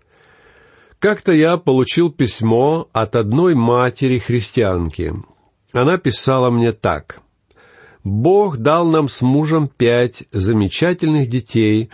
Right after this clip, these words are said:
чтобы мы привели их к Нему. Все дети спасены, кроме младенца, которому всего год и пять месяцев. Мы ходим в церковь, где обучают Библии,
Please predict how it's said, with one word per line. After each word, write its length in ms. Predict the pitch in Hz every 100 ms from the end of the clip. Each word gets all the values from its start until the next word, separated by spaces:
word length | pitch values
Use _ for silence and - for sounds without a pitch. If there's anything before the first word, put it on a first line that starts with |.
| - -
чтобы 480 | - - 117 107
мы 240 | 104 131 160
привели 500 | 143 101 95 95 104
их 140 | 90
к 80 | -
Нему. 420 | 98 92 82 76 - _ _ _ - -
Все 440 | - - - 139 160
дети 360 | 117 139 139
спасены, 800 | 143 - 143 - 160 180 147 85 98
кроме 540 | - 110 113 110 104 - -
младенца, 960 | - 101 101 104 127 147 - 147 147 143 -
которому 600 | 92 - 104 110 110 110
всего 340 | - 101 95
год 300 | 87 104 110
и 60 | 98
пять 280 | 101 92
месяцев. 720 | 101 92 - - - 87 - _ _ - - - - - -
Мы 140 | 123 151
ходим 300 | 208 202 196
в 40 |
церковь, 720 | - 165 165 147 156 135 - -
где 340 | 110 107 117
обучают 560 | 123 123 131 - 160 160
Библии, 720 | 117 113 117 107 107 104 110